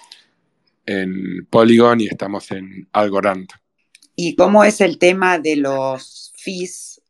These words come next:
Speaker 2: eh, por cada transacción? Porque en Ethereum sabemos que es caro.
Speaker 1: Sí,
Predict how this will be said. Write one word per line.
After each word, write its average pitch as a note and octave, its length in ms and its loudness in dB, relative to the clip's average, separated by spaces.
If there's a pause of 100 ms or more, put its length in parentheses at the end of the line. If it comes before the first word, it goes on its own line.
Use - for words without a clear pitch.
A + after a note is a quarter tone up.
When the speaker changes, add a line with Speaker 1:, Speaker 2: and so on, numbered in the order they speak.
(120)
Speaker 2:
eh, A2+ 560 -8
por C3+ 180 -8
cada C#3+ 280 -2
transacción? B2 760 -8
Porque G#2+ 180 -12
en A2+ 80 -10
Ethereum D3 560 -6
sabemos A#2+ 600 -8
que G2+ 240 -12
es - 320 -20 (160)
caro. - 380 -2 (840)
Speaker 1:
Sí, D3 340 2